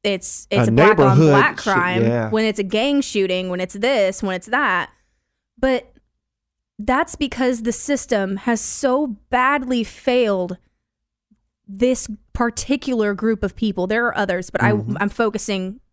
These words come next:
Speaker 1: just on people of color at the moment.
Speaker 2: Yes.
Speaker 1: The system has failed them so badly because I lived in a neighborhood where I didn't have to worry about m-,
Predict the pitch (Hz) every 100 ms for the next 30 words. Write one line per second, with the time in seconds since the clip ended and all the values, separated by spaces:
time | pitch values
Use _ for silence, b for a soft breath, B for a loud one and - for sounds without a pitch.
0 | - - 240 226 208 196 214 196 185 -
1 | 185 180 185 185 135 151 139 - - _
2 | _ _ - 226 - 349 381 302 269 -
3 | 247 240 220 214 233 226 208 202 202 190
4 | 226 233 - b b b _ _ - 277
5 | 311 285 277 254 240 226 220 214 202 208
6 | 208 202 208 _ _ _ _ _ _ _
7 | _ _ _ _ _ 220 220 208 208 208
8 | 240 240 233 247 220 214 208 190 185 208
9 | _ _ _ _ _ _ 214 196 190 180
10 | - _ _ _ _ _ _ _ _ -